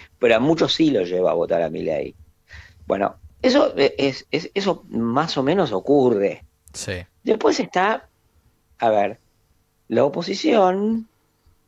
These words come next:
Speaker 1: que probablemente sea, eh, como... Eh, no, no es casualidad,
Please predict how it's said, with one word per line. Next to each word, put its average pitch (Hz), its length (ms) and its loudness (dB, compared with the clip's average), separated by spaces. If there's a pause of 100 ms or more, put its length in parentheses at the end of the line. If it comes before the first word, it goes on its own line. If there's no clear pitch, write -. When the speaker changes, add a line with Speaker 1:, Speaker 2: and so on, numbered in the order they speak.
(100)
Speaker 1:
que 101 260 0 (140)
probablemente 139 500 2
sea, 135 360 0 (260)
eh, 85 240 -6 (100)
como... - 300 -8 (380)
Eh, - 120 -16 (1400)
no, 117 220 0
no 143 140 4
es 175 100 -4
casualidad, 95 800 0